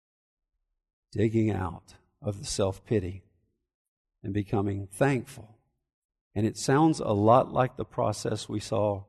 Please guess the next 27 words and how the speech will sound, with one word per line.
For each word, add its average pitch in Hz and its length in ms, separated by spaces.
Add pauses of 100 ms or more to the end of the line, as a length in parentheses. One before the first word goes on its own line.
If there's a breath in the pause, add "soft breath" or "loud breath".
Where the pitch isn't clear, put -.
(100)
right 107 300
there 98 320 (460)
in 104 180
this 98 160
psalm. 98 480 (400)
But 113 140
understand 139 760
this. - 480 (1500)
We've 113 200
got 135 140
to 196 80
stop 120 600 (1300)
having 135 420
an 131 100
emotion 117 540
like 110 200
self-pity 117 540
we 107 160
know 107 180
is 123 120
wrong 110 580 (1300)
and 107 100
excusing 131 560
it 147 100
on 131 180
one 110 160
hand, 110 400